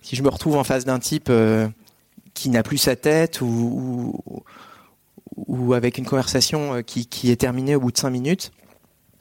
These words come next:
euh, enfin, ça va être un peu compliqué de faire mes deux pages, quoi. »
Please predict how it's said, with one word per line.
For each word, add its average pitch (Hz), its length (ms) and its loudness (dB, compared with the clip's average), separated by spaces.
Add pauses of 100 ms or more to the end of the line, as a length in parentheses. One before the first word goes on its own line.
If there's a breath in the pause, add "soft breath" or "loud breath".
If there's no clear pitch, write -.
(520 soft breath)
euh, 123 120 4
enfin, 117 180 0
ça 117 160 0
va 113 60 0
être 117 100 -2
un 110 60 -4
peu 147 100 -4
compliqué 135 420 -2
de 127 140 4
faire 113 180 -2
mes 113 100 0
deux 123 120 4
pages, 120 300 -2
quoi. » - 160 -14